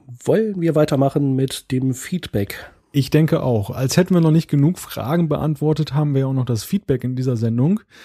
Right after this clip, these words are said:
Speaker 2: Seht es uns nach, dass wir uns auf einige Kernsätze von euren Zuschriften beschränken. Vorher aber noch eine andere erfreuliche Sache, denn wir haben eine neue Nachricht in unserer Sprachbox vorgefunden.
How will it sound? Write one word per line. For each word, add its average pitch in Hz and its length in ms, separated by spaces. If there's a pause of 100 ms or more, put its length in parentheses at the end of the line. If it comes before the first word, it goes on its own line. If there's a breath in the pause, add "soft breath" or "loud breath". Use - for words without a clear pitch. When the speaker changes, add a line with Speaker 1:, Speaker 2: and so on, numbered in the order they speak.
(760 loud breath)
Speaker 2:
Seht 151 160
es 190 100
uns 165 180
nach, 156 240
dass 156 240
wir 147 260
uns 147 220
auf 139 220
einige 143 420
Kernsätze 139 1000
von 123 180
euren 123 240
Zuschriften 139 680
beschränken. 160 640
Vorher 147 300
aber 139 160
noch 135 160
eine 127 380
andere 185 260
erfreuliche 143 640
Sache, 143 280
denn 135 220
wir 131 140
haben 143 240
eine 135 180
neue 147 320
Nachricht 151 460
in 143 80
unserer 135 320
Sprachbox - 960
vorgefunden. 107 880